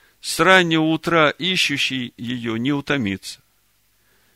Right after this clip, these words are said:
ибо найдёт её сидящую у дверей своих». То есть долго искать не надо. Вот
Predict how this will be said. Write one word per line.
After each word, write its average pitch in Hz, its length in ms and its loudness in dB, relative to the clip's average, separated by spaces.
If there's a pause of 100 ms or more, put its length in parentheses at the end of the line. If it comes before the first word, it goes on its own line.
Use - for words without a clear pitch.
(480)
ибо 170 240 0
найдёт 202 420 2
её 185 140 2
сидящую 175 640 0
у 170 40 -2
дверей 165 400 0
своих». 120 360 -6
То 143 160 -8
есть - 260 -14 (960)
долго 160 400 8
искать 202 340 2
не 240 100 -2
надо. 151 360 0
Вот 127 220 -6